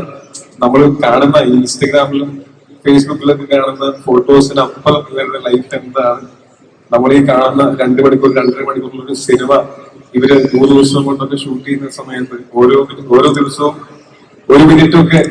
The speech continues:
ഫുട്ടേജ് ഉണ്ടാക്കുന്ന ആ പ്രോസസ്സിന്റെ പിന്നിൽ നിങ്ങൾ അരങ്ങിൽ കാണുന്നതിനപ്പുറം അണിയറയിൽ പ്രവർത്തിക്കുന്ന ഒരുപാട് പേരുണ്ട്, ഒരുപാട് ഡിപ്പാർട്ട്മെന്റുകളുണ്ട്. അവരുടെയൊക്കെ ഒരു റെപ്രസെന്റേഷൻ ഈ സിനിമയിൽ നിങ്ങൾക്ക് കാണാൻ പറ്റും.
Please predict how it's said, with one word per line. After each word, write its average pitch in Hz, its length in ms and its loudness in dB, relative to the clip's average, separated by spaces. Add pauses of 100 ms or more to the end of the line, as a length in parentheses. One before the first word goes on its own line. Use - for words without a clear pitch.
(260)
ഫുട്ടേജ് 147 460 0
ഉണ്ടാക്കുന്ന 147 420 0 (140)
ആ - 20 4 (120)
പ്രോസസ്സിന്റെ 143 680 -2
പിന്നിൽ 143 300 0 (600)
നിങ്ങൾ 139 180 0 (580)
അരങ്ങിൽ 143 320 4 (180)
കാണുന്നതിനപ്പുറം 139 1040 0 (220)
അണിയറയിൽ 135 480 -4 (100)
പ്രവർത്തിക്കുന്ന 127 540 -10 (400)
ഒരുപാട് 151 380 6
പേരുണ്ട്, 120 360 0 (400)
ഒരുപാട് 147 300 2 (100)
ഡിപ്പാർട്ട്മെന്റുകളുണ്ട്. 143 800 -2 (1200)
അവരുടെയൊക്കെ 160 540 2 (520)
ഒരു 160 120 2 (180)
റെപ്രസെന്റേഷൻ 156 600 0
ഈ 147 100 2
സിനിമയിൽ 147 360 2
നിങ്ങൾക്ക് 143 220 -4 (120)
കാണാൻ 151 300 4
പറ്റും. 113 220 -12